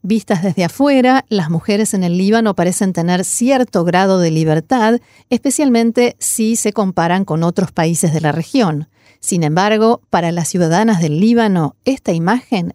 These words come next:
es solo una fachada. La reducción de los derechos de las mujeres libanesas está consagrada en la con-, en la Constitución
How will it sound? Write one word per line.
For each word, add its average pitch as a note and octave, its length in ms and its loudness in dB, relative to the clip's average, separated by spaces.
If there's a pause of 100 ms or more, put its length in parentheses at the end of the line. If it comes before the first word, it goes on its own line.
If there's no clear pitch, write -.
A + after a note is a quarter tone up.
es C4 140 0
solo C4 280 0
una F#3+ 180 0
fachada. C3+ 680 -4 (500)
La G3+ 200 0
reducción G3+ 500 0
de C4+ 100 2
los F#3 160 0
derechos F#3 420 0
de F#3 80 -2
las D#3+ 140 -2
mujeres A3 440 0
libanesas G3 840 0
está - 280 -4
consagrada A#3+ 680 0
en B3+ 100 2
la G#3+ 100 0
con-, F3+ 280 -2 (140)
en G3 140 0
la F3 100 0
Constitución A3+ 960 0